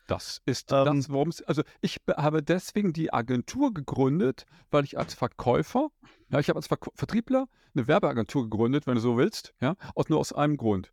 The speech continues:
Speaker 1: Mir waren die Verkaufsunterlagen, die ich bekommen habe in den ganzen Jahrzehnten davor im Vertrieb, nicht gut genug. Und
Speaker 2: <laughs>
Speaker 1: irgendwann sagst du so, „Kinder,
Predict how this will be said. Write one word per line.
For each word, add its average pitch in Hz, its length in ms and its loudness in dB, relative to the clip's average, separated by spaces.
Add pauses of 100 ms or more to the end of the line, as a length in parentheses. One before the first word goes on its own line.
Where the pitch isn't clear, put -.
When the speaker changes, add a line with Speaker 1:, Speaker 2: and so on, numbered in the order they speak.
(380)
Speaker 1:
Mir 101 160 0
waren 107 160 2
die 101 80 -4
Verkaufsunterlagen, 165 880 0
die 143 60 -8
ich - 120 -12
bekommen 139 380 0
habe 135 160 2
in 127 80 -2
den 113 100 2
ganzen 113 320 -2
Jahrzehnten 110 420 0
davor 131 300 0
im 113 80 -2
Vertrieb, - 400 -4
nicht - 160 -4
gut 127 200 -2
genug. 113 380 -2 (720)
Und - 120 -2
Speaker 2:
<laughs> - 0 -
Speaker 1:
irgendwann 165 320 4
sagst 156 180 -2
du 160 60 -2
so, 139 140 0
„Kinder, 104 320 0